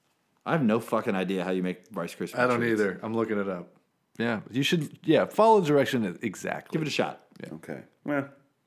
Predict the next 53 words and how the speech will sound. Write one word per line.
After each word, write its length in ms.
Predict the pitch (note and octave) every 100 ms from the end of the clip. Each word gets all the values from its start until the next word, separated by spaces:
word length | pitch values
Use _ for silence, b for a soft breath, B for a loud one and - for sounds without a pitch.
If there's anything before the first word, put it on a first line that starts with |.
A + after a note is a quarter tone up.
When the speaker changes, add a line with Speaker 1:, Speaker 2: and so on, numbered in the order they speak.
| b b b b
Speaker 3:
I 100 | - G#3+
mean, 160 | C#4
it's 80 | -
not 160 | A3+ G#3+
bad. 460 | G#2+ C3 C3 G2+ G2+
I 100 | C3
don't, 220 | C3 -
I'm 120 | A#2+
enjoying, 340 | B2+ G#2+ B2+ A2
and 220 | A#2+ -
if, 120 | C3 -
hey, 200 | C3 A#2+ F#2+
if 100 | -
I, 80 | F#2+ -
if 160 | -
the 60 | A#2
worst 300 | B2+ C3+ C3+
case 180 | C3+ C3
scenario 280 | B2+ B2 A2+
is 80 |
I 40 | A#2
need 140 | A#2
to 80 | G#2+
eat 220 | A#2+ A#2+ - b b b
all 220 | - G#2+ A2
this 160 | A2+
Rice 140 | B2 A#2
Krispie 280 | A#2+ B2 A#2+
right 160 | A#2+
now, 360 | A#2 A#2+ A#2+ A#2+ b b b b -
uh, 100 | A2
that's 200 | B2+ B2
Speaker 1:
Have 120 | F3
you 100 | G3
Speaker 3:
okay. 80 | F#3+
Speaker 1:
ever 180 | G#3 B3+
considered, 840 | A3+ F#3+ - - C#3+ D#3 E3+ D#3+ -
like, 180 | G#2+ G#2
skipping 540 | - - - B2+ C#3+
the 80 | B2+
bullshit 500 | G#2+ A2+ A#2+ C#3+ A#2
and 100 | G#2
just, 160 | G#2 G#2
like, 340 | A#2 G2+ - - _ _ _
not 220 | G#2+ A#2 B2
even 160 | A2+
putting 300 | A2 B2+ A2+
it 140 | A2 G2
in 100 | A2
the 60 | G#2
pan, 480 | A2 G2+ G#2 G#2 - _
just 300 | A2 - -
spoon, 520 | - A2+ A2 A2 A2